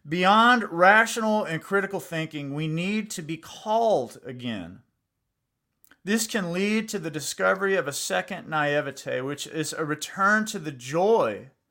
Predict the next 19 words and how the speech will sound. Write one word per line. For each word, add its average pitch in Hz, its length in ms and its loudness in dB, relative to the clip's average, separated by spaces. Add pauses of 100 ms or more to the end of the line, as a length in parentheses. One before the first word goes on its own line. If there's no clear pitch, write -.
(540)
of 139 180 -8
our 151 120 4
first 214 420 -6
naivete, 120 600 -4
but - 180 -12
now 170 320 0
totally 202 580 -6
new, 113 460 -8 (720)
inclusive, 147 960 -6 (640)
and 143 100 -6
mature 160 580 -6
thinking." 131 520 -12 (2000)
What 508 220 2
would - 100 2
it 165 60 -8
look 185 260 2
like 135 380 4
for 143 240 -6
us 151 420 4